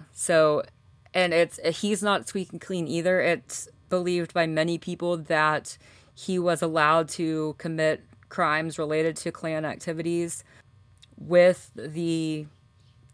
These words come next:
tacit permission of the F B I, and that they were not going to stop him or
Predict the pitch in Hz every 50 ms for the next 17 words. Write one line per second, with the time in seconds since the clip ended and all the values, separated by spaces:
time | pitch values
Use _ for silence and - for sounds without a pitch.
0 | _ _ _ - - 160 156 156 - - 175 170 165 - - - _ _ _ _
1 | _ _ - - 165 151 151 151 147 - - 170 165 170 170 - - - - 156
2 | 160 160 147 147 151 120 123 196 - - 165 156 147 147 151 160 170 190 190 -
3 | - - - - - - - 156 151 151 147 - 156 156 147 151 151 143 - -
4 | 156 151 147 139 - - - 160 151 - - 170 165 165 165 - - 156 151 151
5 | 147 147 147 147 147